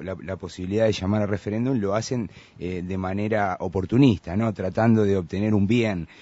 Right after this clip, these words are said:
Eh, en este caso yo creo que lo que el gobierno está apreciando es que el sistema político griego está, tiene un déficit muy fuerte de legitimidad.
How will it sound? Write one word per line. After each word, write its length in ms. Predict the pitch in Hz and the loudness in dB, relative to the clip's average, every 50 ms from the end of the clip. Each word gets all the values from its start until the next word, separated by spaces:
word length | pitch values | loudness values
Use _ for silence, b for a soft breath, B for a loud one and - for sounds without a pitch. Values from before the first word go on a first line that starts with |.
| B B B B B | B B B B B
Eh, 380 | 82 95 101 104 104 82 82 | -4 -2 -2 0 -2 -2 -2
en 80 | 110 135 | -2 -2
este 200 | 175 175 - 175 - | 0 0 0 0 2
caso 260 | - 202 170 185 196 | 2 2 2 4 2
yo 180 | 151 117 156 151 | 2 2 2 2
creo 200 | 156 156 151 139 | 4 4 4 4
que 120 | 117 113 | 4 2
lo 120 | 110 107 101 | 0 0 0
que 80 | 104 | 0
el 80 | 104 104 | 0 0
gobierno 240 | 104 113 135 143 143 | 0 0 0 0 0
está 240 | 123 - 143 127 127 | 0 0 2 2 2
apreciando 640 | 117 98 127 123 - - 135 135 147 165 180 165 | 2 2 -2 -4 -2 0 0 0 2 4 4 4
es 80 | 123 - | 2 2
que 100 | - 104 | 0 -4
el 100 | 95 92 | -4 -4
sistema 400 | - 101 90 - 117 123 120 110 | -6 -8 -6 -4 -2 -2 -2 0
político 440 | 92 104 101 110 101 101 101 95 101 | 0 0 0 0 0 0 2 4 6
griego 440 | 101 104 104 113 123 135 143 139 - | 6 6 6 6 6 6 4 4 2
está, 540 | 73 - 95 - - 113 110 110 117 113 104 | -2 -6 -6 -6 -4 -2 -2 0 0 -2 -4
tiene 280 | - - - 120 113 | -6 -8 -6 -4 -2
un 80 | 110 107 | -2 -2
déficit 380 | 107 113 98 110 101 90 104 101 | -2 -2 -4 -6 -6 -4 -2 0
muy 120 | 107 104 | 0 0
fuerte 320 | 98 - 117 110 98 98 | 0 0 -2 -2 0 0
de 80 | 101 95 | -2 0
legitimidad. 680 | 95 92 82 92 80 - 87 104 135 147 143 104 85 | 0 -2 -2 -4 -8 -4 0 2 4 4 4 2 0